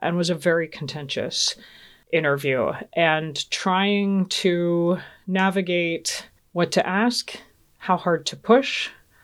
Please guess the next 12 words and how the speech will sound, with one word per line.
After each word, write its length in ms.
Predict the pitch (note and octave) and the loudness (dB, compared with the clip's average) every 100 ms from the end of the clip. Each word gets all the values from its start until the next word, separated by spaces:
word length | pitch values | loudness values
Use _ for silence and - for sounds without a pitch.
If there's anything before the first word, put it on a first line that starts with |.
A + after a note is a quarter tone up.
| _ | _
how 120 | - F3 | -8 -8
quickly 440 | - F3 F#3 E3+ | -4 0 2 2
to 120 | D#3+ | 2
interrupt, 560 | D#3+ D3 E3 C#4+ - - - - - - - - | -2 0 2 2 0 -4 -4 -10 -14 -12 -12 -12
<laughs> 640 | - _ _ - - - - | -16 _ _ -20 -20 -18 -4
not 260 | F3+ E3+ | 0 2
wanting 240 | F3+ F#3 F#3 | 2 2 0
to 100 | F3 | 2
be 240 | E3+ E3 - | 2 2 2
arrested, 460 | E3 G3+ - C4+ C4+ - G#4 G4+ A#3+ | 2 2 2 -2 -2 -2 -2 2 2
<laughs> 360 | - - A#3 | 2 -8 -8
um, 420 | G3+ G3 F#3 F#3 | 0 2 2 -2